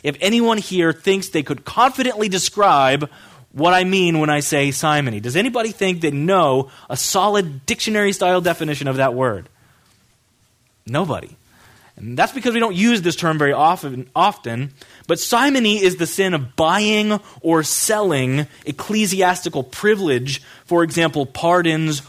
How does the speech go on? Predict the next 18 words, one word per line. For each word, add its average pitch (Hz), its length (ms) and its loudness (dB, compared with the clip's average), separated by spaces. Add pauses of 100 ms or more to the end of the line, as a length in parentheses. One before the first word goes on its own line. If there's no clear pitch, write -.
(140)
or 147 300 2
positions. 143 1040 -4 (340)
Pope 208 180 2
Nicholas 208 320 0
the 175 100 0
third 190 300 4
was 139 160 0
famous 196 720 0 (240)
for 170 100 2
selling 233 560 2
positions 185 460 0
of 165 80 0
power. 160 440 2 (540)
You 139 80 -2
wanna 151 80 2
be 156 120 4
a 165 40 2
priest? 254 540 0